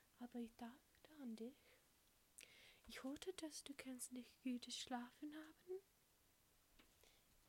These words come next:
Hm, ich habe eine Idee. Ich kann dir helfen, einzuschlafen. Wie ist das?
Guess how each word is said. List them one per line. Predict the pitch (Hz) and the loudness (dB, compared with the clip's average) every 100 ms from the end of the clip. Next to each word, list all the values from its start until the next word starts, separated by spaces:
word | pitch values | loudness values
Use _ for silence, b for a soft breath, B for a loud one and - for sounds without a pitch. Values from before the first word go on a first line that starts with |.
| - - - | -20 -20 0
Hm, | 254 226 208 214 220 226 | 8 8 8 4 0 -8
ich | 269 254 277 | -6 0 2
habe | 294 | 4
eine | 320 359 349 | 4 4 2
Idee. | 339 247 220 214 254 - - - - - B B B B B - - - - - - - - - - - | 2 4 4 2 -2 -8 -16 -20 -20 -18 B B B B B -20 -20 -20 -20 -20 -20 -20 -20 -20 -20 -6
Ich | 240 - | -6 -2
kann | 240 226 | 2 4
dir | 220 240 | 4 2
helfen, | 262 233 233 - 277 339 - - - - - - | 2 0 0 -8 -4 -4 -6 -20 -20 -20 -20 -6
einzuschlafen. | 247 262 269 262 254 240 214 208 - 214 208 - - - - - - - - - - - - - - - - - - - - - - | -2 -2 -2 0 0 0 -2 -6 -10 -10 -10 -18 -20 -20 -20 -20 -20 -20 -20 -16 -16 -18 -18 -18 -16 -18 -20 -20 -20 -18 -20 -20 -6
Wie | - 240 | 2 4
ist | - - | 4 2
das? | - - - | -2 -8 -8